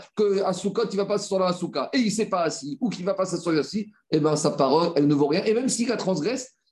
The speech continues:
il n'y a pas de korban. Tout ça pour dire que quoi ? Que d'où on apprend qu'un juif qui a juré de ne pas faire une mitzvah et qui l'a faite, il n'a pas profané sa parole, il n'y a même pas de korban et il n'a pas profané, on apprend de ce deuxième verset. Donc revient à Gemara,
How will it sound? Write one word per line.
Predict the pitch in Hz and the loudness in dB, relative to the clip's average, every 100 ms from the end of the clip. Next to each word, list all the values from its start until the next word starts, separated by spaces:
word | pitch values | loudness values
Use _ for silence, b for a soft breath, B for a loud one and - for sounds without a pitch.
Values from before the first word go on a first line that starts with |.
| - | -4
il | 180 | -2
n'y | |
a | 180 | 0
pas | 190 | 0
de | 180 | 0
korban. | 147 127 113 | 0 0 -2
Tout | 214 | -2
ça | 214 202 | -2 0
pour | 185 | 0
dire | 170 175 | 0 0
que | 147 | 0
quoi ? | - - - b b | -2 -10 -12 b b
Que | 156 | -2
d'où | 143 247 | 2 4
on | 247 180 | 4 4
apprend | 151 - 151 | 2 0 -4
qu'un | 143 156 | 0 0
juif | 151 139 165 - - B B - | 0 0 -2 -4 -18 B B -2
qui | 185 | 0
a | 170 | 2
juré | 143 180 170 165 123 B - | 2 2 2 2 0 B -8
de | 139 170 | -2 0
ne | 180 | 0
pas | 185 190 | 0 0
faire | 180 180 175 | 0 2 2
une | 175 | 6
mitzvah | 185 147 175 151 151 | 4 4 0 0 0
et | 180 185 | -2 0
qui | 214 190 | 0 0
l'a | 190 | -2
faite, | 180 175 - - | 0 -2 -2 -4
il | - | 0
n'a | 160 | 0
pas | 175 | 2
profané | 208 - - 185 | 2 2 2 0
sa | 156 | 0
parole, | 160 170 | 0 2
il | |
n'y | 151 | 2
a | |
même | 151 151 | 0 -2
pas | 170 156 - B B | -2 -4 -4 B B
de | 147 190 180 - - - | 0 2 2 -2 -8 -2
korban | 165 135 143 175 - B - | 0 2 2 2 -2 B -4
et | 202 202 | 0 2
il | |
n'a | 180 | 0
pas | - 175 | -2 -4
profané, | 156 143 117 143 220 - | -2 -4 -2 0 -2 -2
on | 151 | -2
apprend | 127 - 185 | -2 -2 -2
de | 175 | -2
ce | 165 160 | -2 -2
deuxième | - 143 156 | -2 -2 -2
verset. | 160 214 - 170 | -2 -6 -2 -4
Donc | 143 151 - | -2 -4 -2
revient | 185 165 | -2 0
à | 185 180 | 0 0
Gemara, | 160 170 165 175 165 | 0 -2 0 -2 -2